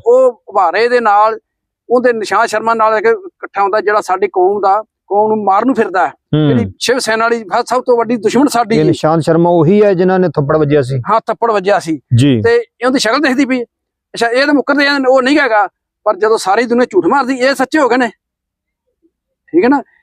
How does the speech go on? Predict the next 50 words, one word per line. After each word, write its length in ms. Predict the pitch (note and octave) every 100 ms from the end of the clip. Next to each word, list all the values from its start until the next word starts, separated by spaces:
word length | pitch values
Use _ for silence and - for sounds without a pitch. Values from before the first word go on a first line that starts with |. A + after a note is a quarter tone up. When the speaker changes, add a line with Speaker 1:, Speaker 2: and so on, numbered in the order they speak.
| _ -
Speaker 1:
ਇਹਨਾਂ 280 | D4 D4+ D4
ਨੇ, 260 | C#4+ D4+ C#4
ਇਹਨਾਂ 160 | C4+ D4+
ਨੂੰ 100 | C4+
ਕੋਈ 240 | A#3+ C4
ਬਹਾਨਾ 340 | C#4+ C4 G3
ਨਹੀਂ 140 | B3 C4
ਗਾ। 240 | C#4 C4 - _ _ -
ਇਹ 80 | C4+
ਇੱਕ 180 | C4+ C4+
ਜਾਂਦੇ 240 | B3 C4
ਨੇ 80 | C4+
ਵੀ 60 | C4+
ਸ-, 80 |
ਉੱਥੇ 400 | A#3+ A#3+ B3+ C4
ਸੰਤ 240 | A3+ A3 A3+
ਕਰਤਾਰ 320 | A#3 A3+ A3+
ਸਿੰਘ 220 | A3+ C4+
ਆਏ, 120 | B3
ਜੇ 80 | B3+
ਸੰਤ 180 | A#3+ A#3+
ਕਰਤਾਰ 260 | A3+ A3 A3
ਸਿੰਘ 200 | A#3 A3+
ਆਇਆ 120 | A#3+
ਸੀ, 200 | A#3 C#4
ਤੇ 380 | - _ _ B3+
ਨਿਰਮਲੀਆਂ 500 | A#3 G#3+ A3 A3+ C4
ਨੇ 100 | C4
ਸਾਧੂਆਂ 300 | G#3 A#3+ B3+
ਸੱਦਿਆ 340 | - E3+ A#3+
ਸੀ, 180 | A#3+ B3+
ਉਹਨਾਂ 220 | A#3+ B3+
ਨੇ 160 | B3 B3+
ਕਥਾ 140 | C4+
ਚ 100 | C#4+
ਵਿਚਾਰ 280 | C4 A3+ A#3
ਜ਼ਰੂਰ 280 | G#3 G#3+ G#3+
ਕੀਤਾ 260 | G#3+ -
ਸੀ, 160 | E3 D3+ - _ _ _
ਉਹਨਾਂ 200 | A#3 C4+
ਕੁਛ 120 | B3+ C4+
ਨਹੀਂ 160 | C4+
ਕੀਤਾ 200 | F#3+ -
ਉੱਥੇ। 240 | E3 D3+ C3 - - - - B3+
ਇਹਨਾਂ 200 | D4 C4
ਤਰ੍ਹਾਂ 140 | C#4
ਇਸ਼ਨਾਨ 320 | - F#4+ G#3+
ਕਰਨੇ 260 | A3+ A3+ B3
ਹੀ 80 | C4
ਗਏ, 320 | B3 B3+